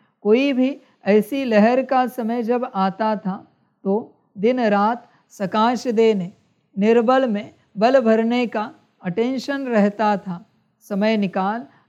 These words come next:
आत्माओं को सकाश देने की सेवा चलती थी। ऐसे फॉलो फादर करो। बच्चों, सारी दुनिया थक गई है।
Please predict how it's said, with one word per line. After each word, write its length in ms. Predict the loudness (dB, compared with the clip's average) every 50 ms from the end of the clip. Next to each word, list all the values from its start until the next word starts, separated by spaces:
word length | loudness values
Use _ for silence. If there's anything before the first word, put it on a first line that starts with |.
| _
आत्माओं 640 | -6 -4 -4 -4 -4 -4 -2 0 0 2 0 0 -2
को 200 | -2 -2 -4 -4
सकाश 560 | -4 -6 -8 -6 -4 -2 -2 -2 -2 -4 -6
देने 460 | -6 -2 0 0 0 0 -2 -2 -4 -6
की 240 | -6 -10 -14 -14 -16 _ _ _ _ _ _ _
सेवा 380 | -6 -2 0 2 2 2 2 0
चलती 480 | -2 -2 -4 -4 -4 -4 -4 -4 -6 -6
थी। 220 | -6 -8 -12 -14 -14 _ _ _ _ _ _
ऐसे 380 | -4 -4 -4 -4 -4 -8 -8 -8 -10 _ _ _ _ _ _ -4
फॉलो 280 | -2 0 2 2 0
फादर 460 | 0 -2 -2 -2 0 0 0 0 0 -2
करो। 300 | -4 -8 -12 -12 -12 -16 _ _ _ _ _ -6
बच्चों, 380 | -6 -6 -6 -4 -4 -4 -4 -6 -10 _ _ _ _ _ _ _ _ _ _ _ _ _ _ _ _ _ _ -6
सारी 260 | -4 -2 -2 -2 -2 -2
दुनिया 360 | -2 -4 -4 -4 -4 -6 -8
थक 200 | -8 -8 -8 -6
गई 280 | -6 -4 -4 -4 -4 -4
है। 260 | -6 -10 -12 -18 -20